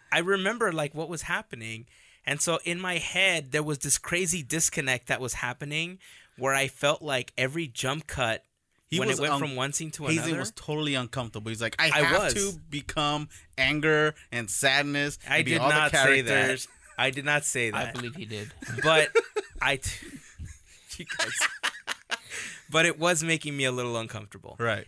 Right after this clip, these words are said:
Speaker 1: There was a crazy disconnect that was happening in my brain because I've seen the movie.
Speaker 2: Mm-hmm.
Speaker 1: And so I had to occasionally fill in pieces, especially the ones that stuck out, like that moment where, uh, like, where,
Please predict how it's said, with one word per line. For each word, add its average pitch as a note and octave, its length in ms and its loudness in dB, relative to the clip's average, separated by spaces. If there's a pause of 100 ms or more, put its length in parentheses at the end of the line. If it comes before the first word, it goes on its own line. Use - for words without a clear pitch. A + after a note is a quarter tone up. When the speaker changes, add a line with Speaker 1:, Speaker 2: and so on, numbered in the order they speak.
(100)
Speaker 1:
There C3 140 0
was D3 160 0
a C#3+ 40 -6
crazy F3 440 0
disconnect B2 560 -4
that A2+ 100 -4
was A#2+ 140 -6
happening B2 400 -6
in A#2 80 -8
my A2+ 100 -4
brain A2+ 240 -6
because A#2+ 260 -8
I've G#2+ 140 -4
seen A#2+ 320 -4
the A2+ 80 -6
movie. A#2 560 -8
Speaker 2:
Mm-hmm. G2+ 400 -10
Speaker 1:
And B2+ 180 -2
so B2 420 0 (680)
I C3 140 2
had D3 340 0
to D3 220 -2
occasionally C3+ 720 -2
fill C3+ 300 -2
in C3 180 -2
pieces, A2+ 800 -8
especially F3+ 460 -4
the C3 100 -2
ones B2+ 280 -6
that A2+ 140 -6
stuck - 360 -4
out, A#2+ 340 -6
like G#2+ 240 -4 (540)
that B2 260 0
moment B2+ 560 -2
where, A#2 600 2 (640)
uh, A2+ 340 -6
like, A#2 240 -6
where, A2+ 360 -2